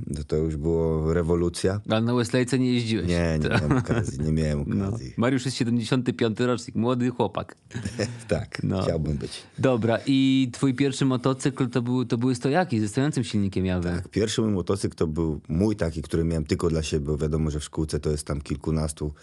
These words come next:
Speaker 1: czy kilkudziesięciu do jednego motocykla. No to była Jawa, taka zwana pejotka,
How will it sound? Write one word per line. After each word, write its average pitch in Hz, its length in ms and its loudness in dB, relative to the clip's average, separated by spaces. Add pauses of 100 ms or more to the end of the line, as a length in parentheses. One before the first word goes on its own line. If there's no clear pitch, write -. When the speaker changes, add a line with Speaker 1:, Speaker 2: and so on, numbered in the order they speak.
(400)
Speaker 1:
czy - 100 -8
kilkudziesięciu 78 720 -2
do 80 100 2
jednego 78 320 0
motocykla. 78 540 -2
No 131 160 -2
to - 120 -4
była 143 260 2
Jawa, 113 320 0
taka 73 360 -4
zwana 76 360 -2
pejotka, 76 600 -2